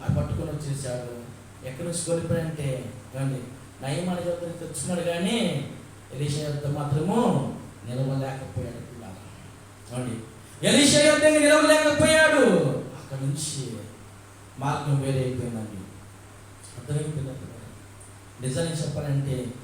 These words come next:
ఏలీ నుంచి ఎలీషాకి రెండంతల ఆత్మ వచ్చింది పిల్లారా. ఎలీషా నుంచి గేజీకి ఎంత రావాలి? మూడంతల ఆత్మ రావాల్సిన పాపము ముచ్చటగా ఆయన మురిగిపోయిన కుండ మురిగిపోతే మూడు సార్లు, ఆ,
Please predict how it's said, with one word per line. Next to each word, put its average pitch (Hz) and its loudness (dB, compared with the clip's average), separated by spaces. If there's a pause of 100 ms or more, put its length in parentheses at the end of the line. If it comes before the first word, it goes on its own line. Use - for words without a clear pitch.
(340)
ఏలీ 160 0
నుంచి 151 -2
ఎలీషాకి 135 -4 (180)
రెండంతల 151 -4
ఆత్మ 135 -8
వచ్చింది 127 -6
పిల్లారా. 113 -6 (500)
ఎలీషా 185 2
నుంచి 175 -2 (240)
గేజీకి 180 2
ఎంత 180 -2
రావాలి? 185 2 (360)
మూడంతల 208 0
ఆత్మ 175 -4
రావాల్సిన 156 0
పాపము 127 -4 (300)
ముచ్చటగా 147 -4
ఆయన 156 -2 (360)
మురిగిపోయిన 185 4
కుండ 175 -2
మురిగిపోతే 175 4
మూడు 175 4
సార్లు, 165 2
ఆ, 190 0